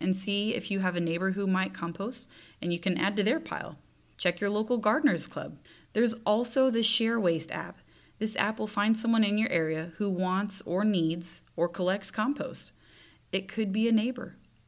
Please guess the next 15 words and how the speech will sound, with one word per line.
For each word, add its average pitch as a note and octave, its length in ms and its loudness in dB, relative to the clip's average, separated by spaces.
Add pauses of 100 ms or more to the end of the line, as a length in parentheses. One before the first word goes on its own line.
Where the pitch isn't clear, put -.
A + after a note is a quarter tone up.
a F#3 40 2
local F#3+ 360 0
farm, A3 480 2
or F#3+ 200 -2
a G#3 40 -4
school. - 480 -8 (420)
Check B3+ 200 -2
it F4 60 0
out D#4 220 2
to A3 80 -10
see A3 220 0
who A3 160 2
is G#3+ 120 0
nearby G#3 420 0
you D#3+ 280 -2